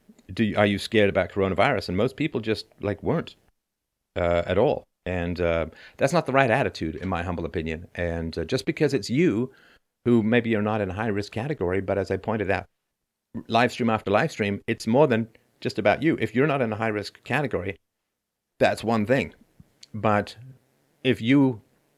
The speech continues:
don't put social distancing, if you don't stay the F home, as the movement is called, then what's gonna happen is people are gonna get sick around you.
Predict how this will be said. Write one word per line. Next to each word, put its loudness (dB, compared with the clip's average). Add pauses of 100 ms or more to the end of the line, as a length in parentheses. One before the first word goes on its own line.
(180)
don't 4 (680)
put 4
social 2
distancing, -2
if -4
you 2
don't 0
stay 4
the 0
F -2
home, -2 (540)
as -4
the -8
movement -2
is -8
called, 2 (100)
then -2
what's -4
gonna 0
happen -2
is -2 (380)
people 0
are 0
gonna 2
get 0
sick -2
around 0
you. -4